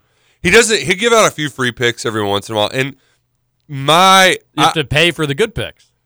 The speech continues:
Speaker 1: Yeah, but it's, it's like, uh, five dollars for a sheet per day, so it's about what you pay for a tip sheet when you go to the track if
Speaker 2: Gotcha.
Speaker 1: you wanna get, like, a Thorograph or something.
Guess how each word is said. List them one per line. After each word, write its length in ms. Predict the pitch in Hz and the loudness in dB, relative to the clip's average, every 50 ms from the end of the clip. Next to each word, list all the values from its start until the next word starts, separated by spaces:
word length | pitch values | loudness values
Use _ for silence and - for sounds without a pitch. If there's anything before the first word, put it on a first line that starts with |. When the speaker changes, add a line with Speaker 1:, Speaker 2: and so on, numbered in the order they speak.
| _ _ _ _ _ _ _ _ _ - | _ _ _ _ _ _ _ _ _ -2
Speaker 1:
Yeah, 340 | 165 202 180 110 92 110 110 | 2 4 4 4 2 0 -4
but 120 | - 156 151 | -2 0 2
it's, 240 | 160 156 - - | 2 0 -2 -6
it's 240 | 165 151 151 - - | -8 -10 -10 -6 -4
like, 260 | 156 147 143 135 - | -2 -2 -2 -2 -2
uh, 340 | 139 123 123 117 117 113 107 | 0 2 2 4 4 2 0
five 280 | - - 139 131 127 113 | 0 2 2 2 2 2
dollars 320 | 117 107 101 98 98 92 | 2 2 2 0 0 -4
for 160 | - - 95 | -8 -12 -14
a 40 | 90 | -14
sheet 300 | - - - 98 90 - | -12 -10 -8 -8 -10 -10
per 120 | _ 95 87 | _ -16 -14
day, 200 | 85 76 - 85 | -14 -14 -14 -12
so 140 | - - 123 | -8 -6 -6
it's 100 | 120 120 | -6 -4
about 240 | 120 104 131 127 120 | 0 0 2 2 0
what 160 | 117 - - | -2 -4 -8
you 60 | 107 | -10
pay 180 | - 104 98 95 | -6 -6 -6 -4
for 140 | - 98 | -6 -8
a 40 | 92 - | -10 -10
tip 180 | - 107 90 | -10 -12 -12
sheet 240 | - - 101 - - | -10 -12 -12 -12 -12
when 100 | - 95 | -14 -16
you 60 | 92 92 | -14 -12
go 80 | 92 | -12
to 100 | 90 90 | -12 -14
the 80 | 85 - | -16 -12
track 340 | - - 95 92 92 - - | -8 -4 -2 -2 -2 -2 -6
if 60 | - - | -8 -8
Speaker 2:
Gotcha. 120 | 120 110 | -8 -6
Speaker 1:
you 40 | 92 | -6
wanna 100 | 92 90 | -6 -8
get, 120 | 98 85 | -8 -8
like, 120 | 82 87 82 | -8 -8 -10
a 40 | 82 | -10
Thorograph 520 | - 95 95 92 90 98 98 95 95 90 | -8 -6 -6 -4 -4 -2 -2 -2 -4 -6
or 60 | 98 90 | -8 -8
something. 360 | 101 104 95 92 104 101 | -8 -8 -8 -8 -8 -10